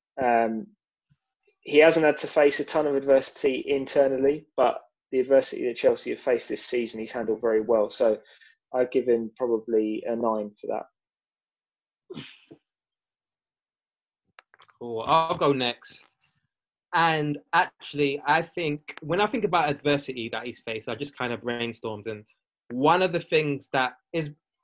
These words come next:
Speaker 2: little bit kind of, it's difficult to understand. So, like, a couple of times when the opposition, it's not, what, yeah, basically, I was gonna say, do you know, like, when the opposition has gone down, like Arsenal, when they've gone down, in fact, yeah,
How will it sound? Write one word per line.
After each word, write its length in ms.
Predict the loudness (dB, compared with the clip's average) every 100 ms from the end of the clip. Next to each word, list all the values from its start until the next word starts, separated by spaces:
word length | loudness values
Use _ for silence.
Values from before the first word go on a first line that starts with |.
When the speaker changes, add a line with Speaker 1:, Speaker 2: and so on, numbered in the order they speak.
| _
Speaker 2:
little 300 | -8 0 0
bit 260 | 0 -4 -4
kind 340 | -8 -6 -8 -8
of, 140 | -8 -10 _ _ _ _ _ _
it's 60 | -4
difficult 300 | -4 -4 -8 _ _ _ -6
to 80 | -4
understand. 460 | -4 -6 -6 -6
So, 100 | -6
like, 200 | -6 -6 _ _ _ -18
a 60 | -12
couple 340 | -6 -2 -2
of 160 | -4 -4
times 420 | -4 -2 -4 -4
when 340 | -4 -4 -8
the 120 | -8 -6
opposition, 760 | -8 -6 -6 -4 -6 -8 -10 -12 _ _ _ _ _ _ _ _ -20
it's 120 | -12
not, 180 | -12 -12 _ _
what, 220 | -12 -12 -14 _
yeah, 200 | -10 -10 _ -4
basically, 520 | -4 -2 -10 -10 -6
I 80 | -4
was 80 | -4
gonna 200 | -6 -6
say, 360 | -6 -4 -6 _ _ -6
do 60 | -2
you 40 |
know, 120 | 2
like, 320 | 4 2 0
when 300 | -2 0 -2
the 60 | -4
opposition 440 | -4 -6 -6 -8 -8 -12 -6
has 180 | -6
gone 220 | -4 -4 -2
down, 220 | -4 -2
like 160 | -4 0
Arsenal, 380 | 0 0 -8 -8
when 140 | -6
they've 120 | -6
gone 160 | -6 -4
down, 280 | -4 -6 -10 _ _ _ _ -20 -12 -6
in 120 | 0
fact, 240 | 0 0
yeah, 240 | 2 2